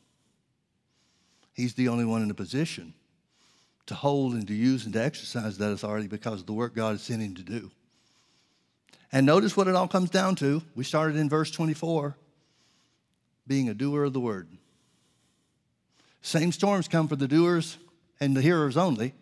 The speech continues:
It's not a matter of the storm. It's not a matter of how big the storm is or how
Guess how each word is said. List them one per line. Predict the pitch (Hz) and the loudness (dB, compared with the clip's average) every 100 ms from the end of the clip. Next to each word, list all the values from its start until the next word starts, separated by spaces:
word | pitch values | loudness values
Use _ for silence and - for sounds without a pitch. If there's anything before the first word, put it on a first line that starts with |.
| _ _ _ _ _ _ _ _ _ _ _ _ _ _ _ _ _ _ - | _ _ _ _ _ _ _ _ _ _ _ _ _ _ _ _ _ _ -4
It's | 127 156 | 0 4
not | 156 | 6
a | 156 | 6
matter | 165 185 165 | 6 6 4
of | 131 | 2
the | 131 | -2
storm. | - 202 170 139 | 0 2 2 2
It's | 139 | 2
not | 151 147 | 2 4
a | |
matter | 156 160 | 4 2
of | 147 | 2
how | 160 | 2
big | 151 165 151 | 4 2 0
the | |
storm | 151 170 165 | -4 0 2
is | 156 151 | 2 2
or | 135 | 4
how | 147 143 | 4 4